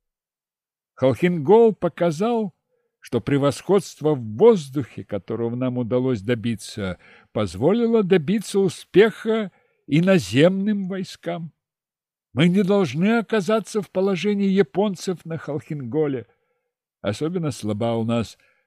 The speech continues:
войсковая П В О от штурмовиков и пикирующих бомбардировщиков. Существующие зенитные пушки калибра семьдесят шесть и восемьдесят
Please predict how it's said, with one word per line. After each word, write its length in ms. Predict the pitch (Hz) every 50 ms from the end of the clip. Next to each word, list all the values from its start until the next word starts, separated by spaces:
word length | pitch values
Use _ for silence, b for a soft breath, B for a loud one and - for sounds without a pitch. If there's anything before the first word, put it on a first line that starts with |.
| _ _ 107
войсковая 880 | 120 139 127 - - - 110 110 104 107 113 120 120 117 113 107 104 - _ _ _ _ _
П 140 | - 117 117
В 60 | 110 120 120
О 360 | 120 123 123 131 143 147 - _ _ _ _ _ _ _ _ _ _
от 140 | - 117 -
штурмовиков 1000 | - - - 143 143 147 143 143 143 143 143 135 - - 160 185 190 - _ 120
и 260 | 113 101 98 92 82 - _ _ _
пикирующих 880 | - 117 107 - - 123 135 131 117 117 113 110 - - - 98 95 82
бомбардировщиков. 1300 | 80 113 113 104 90 80 107 101 87 78 104 101 92 104 139 160 - - - - - - - - 107 - _ _ _ _ _ _ _ _ _ _ _ _ _ _ _ _ _ _ _ _
Существующие 1040 | - - - - - - 262 190 - - 202 214 214 202 170 - - 190 175 170
зенитные 600 | 139 104 135 156 156 170 180 147 - 147 151 147
пушки 460 | - - 156 175 160 - - - 139 104
калибра 500 | - 135 131 139 147 143 127 135 135 117
семьдесят 640 | - - 135 135 135 117 127 123 - - 117 110
шесть 380 | - - 139 131 117 - - 113
и 40 | 110
восемьдесят 720 | 110 123 120 - - 113 107 95 90 87 98 113 104